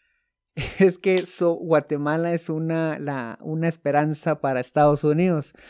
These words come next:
¿Cuándo íbamos a, cuándo íbamos a pronunciar esa frase? Y resulta que, eh, los, los demócratas ya identificaron que la crisis migrante en Estados Unidos puede ser, eh,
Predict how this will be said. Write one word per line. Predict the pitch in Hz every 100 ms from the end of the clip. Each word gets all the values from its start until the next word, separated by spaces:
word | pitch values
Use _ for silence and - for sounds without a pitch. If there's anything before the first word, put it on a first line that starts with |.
| - - -
¿Cuándo | - 170 185 170
íbamos | 170 165 160 156
a, | 156 - _ _ _
cuándo | 160 175 180
íbamos | 170 170 160
a | 160
pronunciar | 160 147 139 147 143
esa | 151
frase? | 143 175 - - _ _ _ _ _
Y | -
resulta | 233 247 247 233 240 233
que, | 220 202 208 - _ _ _
eh, | - 139 131 127 123 - - _
los, | 170 160 - -
los | 170 156
demócratas | 147 165 180 196 190 196 185 - 160
ya | 147 151
identificaron | 165 165 151 - 147 156
que | -
la | 135
crisis | 147 143 160
migrante | 160 156 147 151 151 151
en | 143
Estados | 127 - 143 143 -
Unidos | 143 143 147 -
puede | 143 143
ser, | 139 151 147 - - - - - _ _ -
eh, | 127 117 113